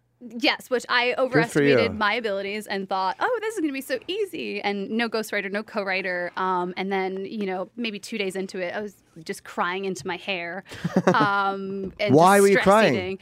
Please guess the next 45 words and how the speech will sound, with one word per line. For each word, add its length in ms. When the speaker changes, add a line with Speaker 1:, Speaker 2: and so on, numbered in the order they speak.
Speaker 2:
Was 160
it 80
hard 200
to 60
Speaker 1:
It's 80
Speaker 2:
do? 140
Speaker 1:
the 100
hardest 440
thing 140
I've 80
ever 180
done 180
in 60
my 120
life. 560
Speaker 2:
What 140
was 100
hard? 200
Was 160
there 80
anything 200
in 40
here 140
that 100
you, 120
like, 200
you, 80
as 240
you 60
start 240
writing 340
something, 300
you're 80
like, 140
"Ugh, 320
why 160
did 100
I 120
open 300
this 200
can? 320
What 120
am 120
I 80
doing?" 520